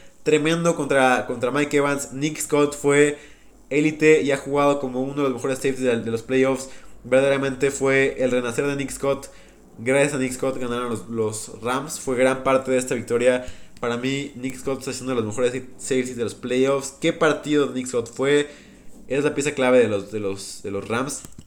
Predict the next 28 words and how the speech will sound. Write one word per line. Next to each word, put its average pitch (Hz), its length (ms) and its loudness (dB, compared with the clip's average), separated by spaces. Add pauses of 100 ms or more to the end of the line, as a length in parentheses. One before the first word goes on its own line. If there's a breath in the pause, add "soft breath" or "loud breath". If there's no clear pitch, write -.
(560)
Ese 117 160 -6
partido 117 360 -2
con, 143 260 -2 (420 loud breath)
eh, 110 880 4
setenta 147 640 2
y 143 40 2
dos 160 160 2
snaps, 151 640 -4
a 110 80 -12
comparación 117 360 -4
de 160 60 0
los 131 100 -4
treinta 117 240 -6
y - 20 -8
cinco 135 200 -8
snaps 127 220 -6
que 123 80 -8
tuvo 127 220 -4
contra 107 200 -6
los 98 100 -4
Niners, 123 360 -6 (640 loud breath)
que 113 80 -6
en 110 80 -4
donde 107 200 -4
lo 104 140 2
rostearon 101 480 -6
por 107 140 -6
completo, 110 540 -6